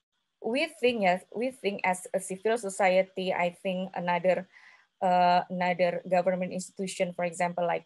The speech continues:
lipi, or we have K P K, uh, Corruption Eradication Commission, think that,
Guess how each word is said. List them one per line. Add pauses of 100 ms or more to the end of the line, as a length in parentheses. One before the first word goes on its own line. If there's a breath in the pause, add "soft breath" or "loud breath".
lipi,
or
we
have
K
P
K, (460 soft breath)
uh,
Corruption
Eradication
Commission,
think
that,